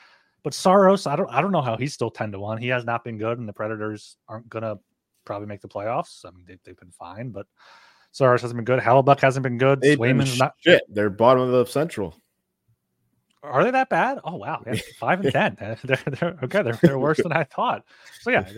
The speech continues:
Speaker 1: they have no chance. Swayman has no chance. Then Hill, then Allmark,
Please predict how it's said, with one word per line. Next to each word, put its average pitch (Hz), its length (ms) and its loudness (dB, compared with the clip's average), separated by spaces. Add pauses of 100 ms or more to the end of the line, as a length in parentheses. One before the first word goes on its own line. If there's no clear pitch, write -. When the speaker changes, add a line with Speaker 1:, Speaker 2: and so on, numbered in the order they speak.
Speaker 1:
they 156 120 2
have 180 140 0
no 180 120 0
chance. 175 600 -6
Swayman 175 380 -4
has 170 160 -4
no 165 100 -6
chance. 160 320 -8
Then 160 140 -4
Hill, 185 380 2
then 147 100 -2
Allmark, 143 560 -2